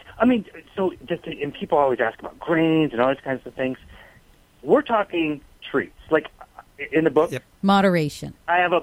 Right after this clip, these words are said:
Speaker 1: I have a popcorn recipe because, and I don't feed my dogs corn. I don't even feed my dogs cornmeal as part of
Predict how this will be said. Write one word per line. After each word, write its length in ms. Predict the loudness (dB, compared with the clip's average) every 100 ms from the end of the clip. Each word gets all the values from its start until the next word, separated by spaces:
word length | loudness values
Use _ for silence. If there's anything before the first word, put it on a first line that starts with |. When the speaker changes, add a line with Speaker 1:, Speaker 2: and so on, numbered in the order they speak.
| -2
Speaker 1:
I 100 | -2
have 120 | 0 0
a 60 |
popcorn 480 | 0 -2 0 -2 0
recipe 480 | -2 -4 -10 -12 -18 _ -20 -16
because, 380 | -2 2 2 0 -8 -20 _ -6
and 120 | -4 0
I 140 | 0
don't 180 | 0 -2
feed 160 | -2 0
my 160 | 0
dogs 280 | 2 0 -2
corn. 260 | -8 -2 2
I 60 | 4
don't 180 | 4
even 200 | 2 2
feed 160 | 0 2
my 100 | 2
dogs 240 | 2 0 -6
cornmeal 580 | -2 0 0 0 0 0
as 80 | -2
part 220 | 0 0
of 120 | 0